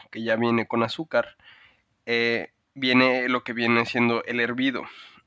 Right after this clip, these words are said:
El hervido sirve para sanitizar, eh, el caldo que, que estamos haciendo. Se le conoce como mosto. Eh,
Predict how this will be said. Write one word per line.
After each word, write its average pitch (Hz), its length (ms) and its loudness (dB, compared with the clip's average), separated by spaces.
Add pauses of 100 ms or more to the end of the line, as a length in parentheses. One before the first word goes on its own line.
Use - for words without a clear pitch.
(140)
El 117 160 -4
hervido 143 420 -2
sirve 127 340 -4
para 120 540 4
sanitizar, 117 920 -2 (720)
eh, 110 500 -6 (100)
el 110 960 -8
caldo 127 500 2
que, 110 340 -10
que 110 360 -8
estamos 110 460 0
haciendo. 107 440 -4
Se - 140 -10
le 110 100 -8
conoce 113 360 -4
como 107 220 -4
mosto. 117 500 0 (1400)
Eh, 131 560 6